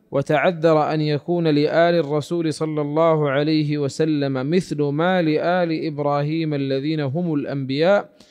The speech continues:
كان ما توفر من ذلك حاصلا للرسول صلى الله عليه وسلم، فيكون زائدا على الحاصل لإبراهيم عليه السلام، والذي يحصل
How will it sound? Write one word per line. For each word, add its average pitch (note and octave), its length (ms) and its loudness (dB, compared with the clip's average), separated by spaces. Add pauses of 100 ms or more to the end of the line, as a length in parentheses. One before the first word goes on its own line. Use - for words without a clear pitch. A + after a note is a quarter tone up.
(380)
كان F3+ 360 2
ما D#3+ 240 0
توفر D#3 760 0
من C#3+ 240 -4
ذلك D#3 440 0
حاصلا D#3+ 680 -2
للرسول D3 760 -2
صلى D3 280 -4
الله D3 460 0
عليه C#3+ 360 0
وسلم، C3+ 520 0 (580)
فيكون D#3 600 2
زائدا E3+ 680 2
على C#3+ 180 0
الحاصل D#3 540 0
لإبراهيم D3 840 0
عليه C#3 460 -2
السلام، D3+ 720 0 (480)
والذي D3+ 500 2
يحصل D#3+ 360 -2